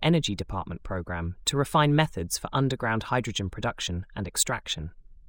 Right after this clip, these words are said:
The round was led by Khosla Ventures and included investment from Amazon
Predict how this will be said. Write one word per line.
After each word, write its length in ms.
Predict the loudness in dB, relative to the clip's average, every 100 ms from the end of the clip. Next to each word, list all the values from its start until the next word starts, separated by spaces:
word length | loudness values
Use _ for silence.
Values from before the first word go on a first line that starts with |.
| -20 -20 -2
The 80 | 8
round 280 | 10 10
was 140 | 6 4
led 220 | 4 6
by 140 | 2
Khosla 400 | 2 2 2 2
Ventures 520 | 2 0 0 -2 -4 -6 -12 -20 -10
and 140 | 0 2
included 420 | 4 4 6 4
investment 540 | 4 4 2 0 -4
from 180 | -4 -4
Amazon 540 | 2 2 4 2 0